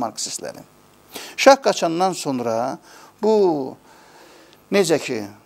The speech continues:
təyin olmuş müxalifət sözlərini inkar eləməkdən ötürü növbəyə durmuşdular. Bir-birlərini ifşa edirdilər. "Sən filan vaxt filan söz dedin, sən filan vaxt filan söz dedin,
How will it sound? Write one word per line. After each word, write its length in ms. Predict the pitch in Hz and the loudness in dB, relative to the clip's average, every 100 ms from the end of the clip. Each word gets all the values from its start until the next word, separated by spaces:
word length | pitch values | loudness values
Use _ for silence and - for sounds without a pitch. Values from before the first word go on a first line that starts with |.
| - | 2
təyin 240 | 151 151 147 | 6 6 4
olmuş 240 | 127 117 123 | -4 -6 -10
müxalifət 840 | - 113 104 - 123 156 202 - - _ _ - | -6 -6 -6 -6 -4 -2 -4 -8 -20 _ _ -16
sözlərini 720 | - 180 180 160 175 214 214 170 | 2 4 6 6 4 2 -4 -4
inkar 320 | - 196 - | 0 0 0
eləməkdən 640 | 139 127 120 - 160 139 | -4 -4 -6 -4 -4 -4
ötürü 380 | 135 - 135 160 | -8 -6 -4 -2
növbəyə 400 | 147 151 131 135 | 0 2 2 -2
durmuşdular. 640 | 117 101 92 - 101 - - _ _ - | -2 -10 -14 -16 -18 -20 -20 _ _ -4
Bir-birlərini 460 | 226 170 156 147 147 | -2 0 2 2 0
ifşa 300 | 175 - 151 | -6 -2 -2
edirdilər. 400 | 117 110 101 - - - | -4 -10 -16 -20 -14 -2
"Sən 240 | - 214 | 2 2
filan 240 | 190 180 | 2 0
vaxt 140 | 170 165 | 0 2
filan 200 | 180 185 | 4 4
söz 240 | 160 135 | 0 -6
dedin, 140 | 123 120 | -6 -8
sən 280 | - 196 | -6 -6
filan 200 | 202 180 | -2 -2
vaxt 140 | 170 170 | -2 -2
filan 180 | 190 185 | -2 -2
söz 240 | 151 135 | -4 -8
dedin, 120 | 127 | -8